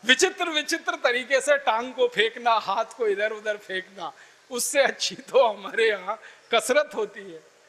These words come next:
वो डांस है। और कुछ समझ में नहीं आता, लोग देखते हैं। और गाता था तो बिल्कुल नहीं समझ में आता कि गा क्या रहा है, ना शब्द समझते हैं, ना अर्थ समझता है। कुछ मूर्ख लोगों को उसी में डूबने में मजा आता है।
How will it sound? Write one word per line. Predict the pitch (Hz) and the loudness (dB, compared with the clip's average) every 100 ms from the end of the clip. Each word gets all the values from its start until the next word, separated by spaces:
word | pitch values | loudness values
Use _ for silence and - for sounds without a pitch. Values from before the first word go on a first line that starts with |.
| _ _ _ - | _ _ _ 2
वो | 285 | 2
डांस | 233 233 247 262 294 - | 4 2 2 0 -6 -10
है। | - - _ _ _ _ _ _ _ _ _ _ _ _ _ _ - - - - - - | -12 -14 _ _ _ _ _ _ _ _ _ _ _ _ _ _ -20 -20 -20 -20 -4 4
और | 247 | 4
कुछ | 370 403 | 4 4
समझ | 320 320 | 2 2
में | 359 320 | -2 0
नहीं | 285 240 | 2 0
आता, | 202 - 180 | -2 -6 -12
लोग | 175 240 285 | 2 2 4
देखते | 285 269 269 214 | 0 -2 -2 -10
हैं। | - - _ | -12 -18 _
और | 247 | 2
गाता | 240 196 214 240 311 | 4 2 2 2 0
था | 285 285 | 2 0
तो | 302 311 | 0 -2
बिल्कुल | 262 240 359 359 | -2 -2 -2 0
नहीं | 339 | -2
समझ | 262 262 | -2 -4
में | 269 262 | -4 0
आता | 240 240 277 | 0 2 -2
कि | 247 | -2
गा | 202 202 226 | -2 0 2
क्या | 240 196 | 0 -2
रहा | 175 151 147 | -2 -8 -10
है, | - _ _ _ | -14 _ _ _
ना | 190 | -2
शब्द | 214 254 262 254 | 2 0 -2 -4
समझते | 240 247 247 269 | -4 -4 -6 -8
हैं, | 262 | -2
ना | 247 | -2
अर्थ | 208 - - | 0 -4 -4
समझता | - 202 190 - 170 | -8 -10 -10 -8 -8
है। | 147 _ _ _ | -10 _ _ _
कुछ | 269 254 | -10 -8
मूर्ख | 262 269 269 | -10 -10 -10
लोगों | 254 247 247 254 | 2 2 2 -2
को | 254 | 0
उसी | 233 240 262 | 2 0 -4
में | 277 247 | -4 -4
डूबने | 233 214 196 | -6 -14 -14
में | 208 202 190 | -12 -12 -12
मजा | 175 160 | -10 -10
आता | 156 | -10
है। | 151 | -16